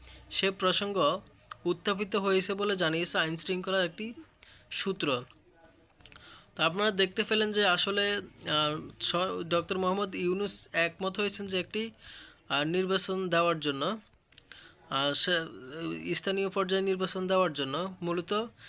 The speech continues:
তিনি পরীক্ষা করতে চান স্থানীয় নির্বাচন দিয়ে যে আসলে সুষ্ঠু ভোট হয় কিনা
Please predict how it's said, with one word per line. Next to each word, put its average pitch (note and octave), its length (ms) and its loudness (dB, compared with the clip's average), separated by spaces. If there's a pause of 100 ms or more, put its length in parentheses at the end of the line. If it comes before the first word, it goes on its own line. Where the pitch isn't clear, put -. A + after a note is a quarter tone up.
(220)
তিনি F3+ 160 2
পরীক্ষা F3+ 460 2
করতে G3 260 -2
চান G3 440 -2
স্থানীয় F#3+ 320 -2
নির্বাচন F#3 460 -2
দিয়ে F3 180 2
যে D3+ 180 0
আসলে F3+ 340 0
সুষ্ঠু F3 380 -4
ভোট E3 280 -2
হয় E3 160 -4
কিনা F3 320 -2